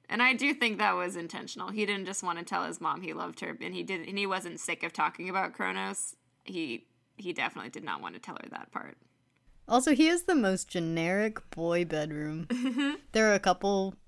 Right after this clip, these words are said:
Speaker 2: small details where I was like, I like the drawings behind his bed. Like, he has the astronaut above his desk that he clearly drew, and, like, what looks like a doodle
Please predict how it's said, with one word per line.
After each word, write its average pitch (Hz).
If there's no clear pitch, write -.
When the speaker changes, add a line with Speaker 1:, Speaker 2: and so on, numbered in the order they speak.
Speaker 2:
small 185
details 185
where 170
I 160
was 165
like, 175
I 175
like 180
the 185
drawings 160
behind 170
his 170
bed. 165
Like, 170
he 165
has 165
the 170
astronaut 165
above 170
his 190
desk 156
that 175
he 170
clearly 170
drew, 170
and, 156
like, 160
what 156
looks 165
like 175
a 170
doodle 170